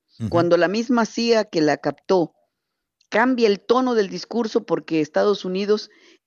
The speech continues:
Speaker 2: eh, están en la Guerra Fría y ya no quieren atacar a Rusia y quieren que ella, eh, cambie el discurso,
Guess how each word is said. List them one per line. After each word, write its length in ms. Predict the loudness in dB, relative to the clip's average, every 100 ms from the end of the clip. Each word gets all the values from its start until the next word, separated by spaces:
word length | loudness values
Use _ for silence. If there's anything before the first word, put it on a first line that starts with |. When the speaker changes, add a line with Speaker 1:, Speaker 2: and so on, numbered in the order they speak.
| _
Speaker 2:
eh, 580 | 0 2 2 2 0 -2
están 300 | -2 -2 -2
en 100 | 0
la 80 | 0
Guerra 300 | 0 0 0
Fría 260 | 2 2
y 80 | 4
ya 120 | 2
no 100 | 0
quieren 260 | 0 0 0
atacar 380 | -2 0 2 2
a 80 |
Rusia 500 | 2 0 0 0 -2 -4 _ _ _ _ _
y 260 | 0 0
quieren 300 | -2 -2 -2
que 300 | -2 0 4
ella, 380 | 2 2 -4 -4 _ _ _ _
eh, 260 | -2 -2 -4 -2
cambie 280 | 0 2
el 60 | 2
discurso, 640 | 0 0 0 0 -2 -8